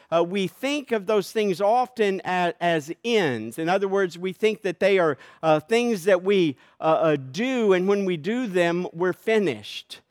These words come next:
But they are actually, they are actually means by which we open ourselves up to God.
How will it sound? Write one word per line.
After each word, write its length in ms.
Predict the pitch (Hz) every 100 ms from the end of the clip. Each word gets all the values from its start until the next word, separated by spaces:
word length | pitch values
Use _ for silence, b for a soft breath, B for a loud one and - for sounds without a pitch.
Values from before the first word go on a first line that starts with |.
| _ _ _ _ -
But 140 | 185
they 160 | 226 226
are 100 | 196
actually, 680 | 208 233 - 220 208 165 - -
they 180 | 202
are 120 | 190 -
actually 640 | 196 214 - 190 170 151 _
means 920 | - 165 220 233 185 139 151 180 175 - _ _ _
by 280 | 135 170 170
which 280 | 190 190 -
we 200 | 170 156
open 380 | 185 196 202 180
ourselves 720 | 165 165 147 180 160 143 120 -
up 240 | 170 165 _ _ _ -
to 100 | 143
God. 440 | 143 131 85 82